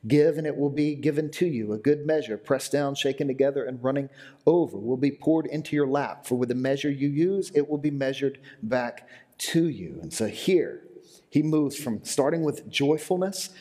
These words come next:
to gracefulness, and now he's talking about being a merciful people, that life in the kingdom of God looks like mercy.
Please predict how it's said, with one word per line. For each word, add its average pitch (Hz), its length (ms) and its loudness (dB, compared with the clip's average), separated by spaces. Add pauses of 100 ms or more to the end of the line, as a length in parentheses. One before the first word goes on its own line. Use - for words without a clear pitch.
(240)
to 143 100 4
gracefulness, 151 840 -2
and 139 80 -2
now 147 160 0
he's 160 180 -2
talking 139 280 -2
about 139 280 0
being 139 160 0
a 127 60 0
merciful 139 640 0
people, - 520 -4 (380)
that 135 160 4
life 147 320 2
in 170 60 -2
the 165 80 0
kingdom 170 320 0
of 156 120 -4
God 131 300 0
looks 135 180 -2
like 147 200 2
mercy. 151 580 -4